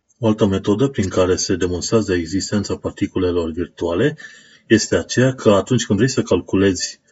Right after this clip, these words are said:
puterea magnetului creat de un singur electron, atunci când pui valorile teoretice și calculele experimentale, vei observa că există o diferență de zero virgulă unu la sută între cele două valori.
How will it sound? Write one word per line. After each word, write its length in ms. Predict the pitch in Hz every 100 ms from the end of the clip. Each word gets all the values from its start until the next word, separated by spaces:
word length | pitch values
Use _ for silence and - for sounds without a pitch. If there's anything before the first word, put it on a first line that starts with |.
| _ _
puterea 320 | - - 135
magnetului 560 | 110 92 87 101 95 87
creat 260 | - 95 87
de 80 |
un 180 | 90 87
singur 320 | 82 117 107
electron, 760 | 95 82 78 - 90 85 139 156 _ _ _ _ _ _ _ -
atunci 340 | 104 117 110
când 520 | - 98 82 87 - _ _ _ _ _ _ _
pui 240 | - 139 143
valorile 500 | 104 107 104 95 87
teoretice 640 | 98 87 98 90 82 -
și 440 | - - 107 101 - _ _ _ _ _
calculele 580 | - 101 95 92 87 90 101
experimentale, 760 | 110 - 95 85 80 123 139
vei 160 | 113 120
observa 480 | 110 - 90 120
că 140 | 127 117
există 440 | 110 98 110 -
o 40 | 92
diferență 480 | 90 90 98 107
de 120 | 87 82
zero 280 | 90 107
virgulă 380 | 87 92 82 87
unu 340 | 87 - 95 92
la 160 | 87
sută 320 | - 101 -
între 220 | 95 90 85
cele 240 | - 92
două 580 | 85 95 92 90 90 85
valori. 420 | 95 92 82 -